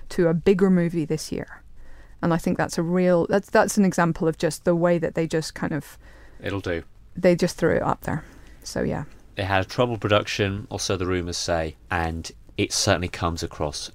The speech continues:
Speaker 2: as messy. There
Speaker 1: Yeah.
Speaker 2: are timeline jumps, there are characters that just get forgotten about and then come back in.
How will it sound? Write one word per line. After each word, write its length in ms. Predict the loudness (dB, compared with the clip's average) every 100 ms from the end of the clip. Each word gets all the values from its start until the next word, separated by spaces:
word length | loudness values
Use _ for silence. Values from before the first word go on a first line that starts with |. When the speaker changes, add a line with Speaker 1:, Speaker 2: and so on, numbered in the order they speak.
| -6
Speaker 2:
as 180 | -6 -6
messy. 460 | -8 -6 -6 -6
There 160 | -4 -2
Speaker 1:
Yeah. 60 | -2
Speaker 2:
are 40 |
timeline 600 | -2 0 2 2 0 0
jumps, 480 | -2 -2 -2 -8 -8
there 240 | -6 -4
are 100 | -4
characters 560 | -2 0 0 -2 -6 -6
that 220 | -6 -6
just 180 | -8 -8
get 140 | -10 -10
forgotten 340 | -4 -4 -2
about 260 | 0 0 0
and 80 | -6
then 60 |
come 260 | -8 -6 -6
back 240 | -8 -4
in. 280 | -4 -4 -8